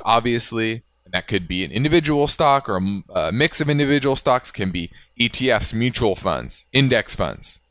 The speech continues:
Also, investing in your own education. Increase your own value of what was called human capital. Most people think of capital as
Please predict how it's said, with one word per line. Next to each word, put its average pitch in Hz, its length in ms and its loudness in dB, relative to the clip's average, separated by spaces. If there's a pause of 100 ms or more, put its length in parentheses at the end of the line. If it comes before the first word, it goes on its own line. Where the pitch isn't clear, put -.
(2500)
Also, 156 400 4 (140)
investing 170 420 2
in 170 80 2
your 165 160 2
own 160 280 4
education. 156 600 -2 (1000)
Increase - 380 2
your 160 140 2 (100)
own 156 320 6
value 143 380 4
of 127 220 0
what 127 100 4
was 127 160 2
called 143 240 2
human 196 580 0
capital. - 480 -4 (560)
Most 156 160 2
people 202 180 2
think 175 200 0
of - 100 -6
capital 139 540 4
as 107 420 2